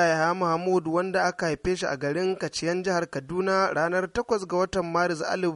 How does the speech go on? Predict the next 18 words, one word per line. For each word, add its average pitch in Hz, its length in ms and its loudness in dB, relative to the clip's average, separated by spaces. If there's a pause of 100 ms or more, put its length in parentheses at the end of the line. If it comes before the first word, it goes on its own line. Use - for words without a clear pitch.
(200)
ɗari 180 260 -4
tara 247 180 0
da 185 100 -2
hamsin 156 380 -2
da 147 100 -4
biyu, 107 340 -12
ya 135 240 -2
yi 170 100 2
karatun 160 460 0
sakandaren 165 540 -2
shi 139 100 -8
ne 160 200 0
a 139 140 0
kwalejin 165 500 0
Alhuda-Huda 160 600 2
da 131 100 -6
ke 131 220 -10
Zaria, 151 420 2